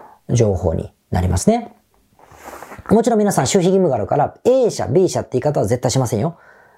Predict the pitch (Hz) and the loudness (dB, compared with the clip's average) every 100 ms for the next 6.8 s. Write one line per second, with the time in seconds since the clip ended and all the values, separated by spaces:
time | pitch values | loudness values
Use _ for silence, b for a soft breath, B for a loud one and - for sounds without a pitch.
0 | b b - 98 87 - _ _ - 165 | b b 0 0 2 -4 _ _ 0 2
1 | 180 254 226 B B B B - 120 113 | 2 2 -2 B B B B -4 -2 -2
2 | 113 - 151 135 104 92 - 170 151 b | -4 -2 0 2 0 0 0 -2 -2 b
3 | b _ - 101 - - - - - - | b _ -10 -10 -10 -14 -14 -18 -20 -10
4 | - 139 120 123 95 90 92 - 101 107 | 0 0 2 0 0 -2 -4 -4 0 0
5 | 104 101 98 - 135 214 - B B - | 0 0 -4 0 2 2 -2 B B -12
6 | - - - - 113 - - | -10 -10 -12 -2 -2 0 -4